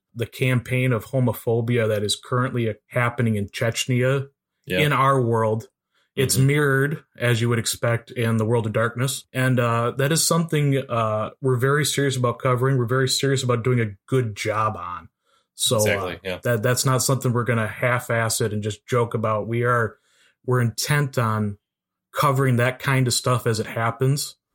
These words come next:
Speaker 2: Mm-hmm.
Speaker 1: on our schedule and doing a thorough,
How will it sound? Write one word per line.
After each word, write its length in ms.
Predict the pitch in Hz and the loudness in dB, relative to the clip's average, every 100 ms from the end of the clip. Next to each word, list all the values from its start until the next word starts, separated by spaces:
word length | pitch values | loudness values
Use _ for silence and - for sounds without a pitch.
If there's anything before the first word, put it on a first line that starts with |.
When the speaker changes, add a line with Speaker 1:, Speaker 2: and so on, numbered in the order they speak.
| _ - | _ -8
Speaker 2:
Mm-hmm. 240 | 90 92 | -6 0
Speaker 1:
on 120 | 123 117 | 0 2
our 160 | 113 | 2
schedule 680 | 110 - 120 113 117 113 110 | 0 0 0 0 0 0 0
and 380 | 110 110 107 101 _ _ - | 0 0 -2 -4 _ _ 0
doing 280 | 135 131 | 2 4
a 60 | 117 | 2
thorough, 720 | - - 135 131 123 117 101 | -2 0 2 4 2 0 -2